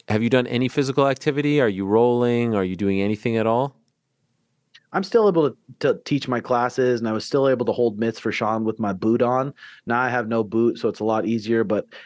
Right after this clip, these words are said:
Speaker 2: everything was pretty normal. Like I said, I have a lot of students that, like, look up to me and stuff, so I had to make a good example and try to eat healthy and get, not get fat and just be a good example for when you get injured, what kind of mindset to have.
Speaker 1: Obviously, you're not,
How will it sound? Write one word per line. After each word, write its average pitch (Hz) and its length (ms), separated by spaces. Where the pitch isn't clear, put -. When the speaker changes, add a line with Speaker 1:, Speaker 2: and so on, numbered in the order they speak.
Speaker 2:
everything 185 340
was 165 140
pretty 156 240
normal. 131 400
Like 120 160
I 131 60
said, 123 200
I 117 60
have 135 120
a 120 60
lot 120 240
of 104 80
students 120 540
that, 107 100
like, 101 160
look 123 220
up 123 160
to - 80
me 123 140
and 117 100
stuff, 120 260
so 123 120
I 127 80
had 131 80
to 120 60
make 117 200
a 113 60
good 117 180
example 107 500
and 101 80
try 113 160
to 110 60
eat 107 180
healthy 113 440
and 101 100
get, 110 120
not 117 260
get 117 180
fat 110 480
and 98 120
just 98 120
be 110 120
a 101 40
good 113 200
example 104 420
for 101 160
when 107 160
you 107 60
get 107 120
injured, 104 480
what 101 120
kind 110 160
of 95 60
mindset 98 400
to 85 80
have. 85 380
Speaker 1:
Obviously, 160 320
you're 139 100
not, 120 300